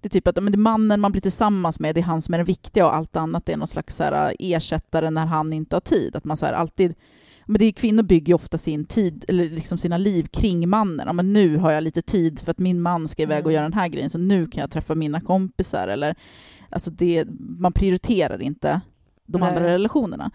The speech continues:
Speaker 2: Nej, precis så. Det tycker jag också är någonting som, som jag upplever är, är lättare när, och när man lever i relation med kvinnor. Att jag, jag upplever inte att de på samma sätt tränger ut
Speaker 1: Mm.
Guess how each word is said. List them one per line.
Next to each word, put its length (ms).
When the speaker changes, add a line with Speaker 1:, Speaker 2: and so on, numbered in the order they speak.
Speaker 2:
Nej, 220
precis 320
så. 120
Det 240
tycker 240
jag 160
också 240
är 80
någonting 400
som, 400
som 220
jag 160
upplever 400
är, 240
är 100
lättare 520
när, 300
och 140
när 420
man 180
lever 280
i 80
relation 460
med 100
kvinnor. 440
Att 200
jag, 280
jag 160
upplever 340
inte 200
att 80
de 200
på 120
samma 300
sätt 500
tränger 400
ut 520
Speaker 1:
Mm. 140